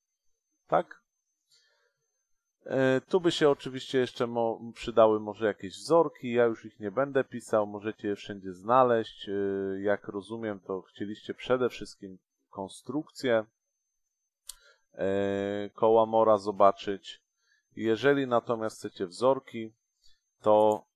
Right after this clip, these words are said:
wklejam je wam tutaj i tylko szybko wytłumaczę, czym jest, czym są poszczególne wzory. Sig-, tau n to jest nic innego niż wzór na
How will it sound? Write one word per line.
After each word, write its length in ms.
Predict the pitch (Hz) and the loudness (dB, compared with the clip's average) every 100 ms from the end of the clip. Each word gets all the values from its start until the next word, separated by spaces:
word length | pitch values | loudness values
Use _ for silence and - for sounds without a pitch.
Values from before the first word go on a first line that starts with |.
| _ _ | _ _
wklejam 640 | - 123 123 123 113 104 | -6 4 8 8 4 0
je 120 | 101 | -4
wam 200 | 95 92 | -2 -4
tutaj 580 | - _ - 127 160 - | -6 _ 4 6 6 2
i 60 | 120 | -8
tylko 280 | 131 120 117 | -12 -10 -12
szybko 340 | - 117 120 | -12 -8 -8
wytłumaczę, 560 | 104 - 104 98 - 101 | -8 -10 -6 -6 -6 -16
czym 280 | - 98 85 | -14 -14 -10
jest, 520 | 85 127 - - - - | -4 -4 -6 -16 -20 -14
czym 180 | 110 101 | -12 -12
są 180 | - 98 | -14 -16
poszczególne 640 | 98 - 95 95 90 90 | -16 -14 -14 -12 -12 -12
wzory. 500 | 87 92 87 120 208 _ _ _ _ - - _ _ _ _ _ | -6 -2 0 -2 -4 _ _ _ _ -20 -20 _ _ _ _ _
Sig-, 420 | - - 147 - - - | -10 -4 -4 -6 -20 2
tau 260 | 143 127 113 | 6 6 6
n 300 | 110 98 92 _ _ _ | 4 2 -4 _ _ _
to 140 | 131 120 | 0 0
jest 180 | - | 0
nic 200 | 123 - | -10 -16
innego 420 | 113 107 107 98 101 | -14 -6 -6 -6 -10
niż 260 | 104 95 | -10 -12
wzór 500 | 95 107 113 87 85 | -12 -6 -4 -4 -8
na 360 | 101 98 90 | 0 2 2